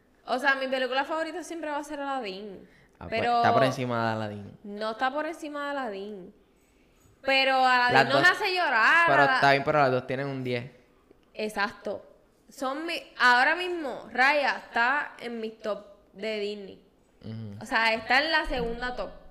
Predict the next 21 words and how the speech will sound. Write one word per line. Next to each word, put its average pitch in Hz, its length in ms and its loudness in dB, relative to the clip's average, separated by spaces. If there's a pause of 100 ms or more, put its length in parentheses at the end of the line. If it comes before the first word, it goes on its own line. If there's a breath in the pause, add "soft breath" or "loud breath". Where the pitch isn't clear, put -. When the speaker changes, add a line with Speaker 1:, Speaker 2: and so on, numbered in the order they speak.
(580)
Speaker 1:
Y 262 200 2
eso 254 200 0
es 285 80 -6
mucho 302 200 -4
decir 311 260 -4
porque, 320 200 -4
exacto, 262 500 -6
es 220 120 -4
contemporánea 262 800 -6
la 240 120 -6
película. 214 500 -4
Las 202 180 -2
últimas 226 340 -8
que 294 120 -12
han 269 80 -10
salido 254 320 -6
no 247 100 -10
es 254 80 -12
como 240 320 -12
que, 208 380 -8
diablo, 196 520 -10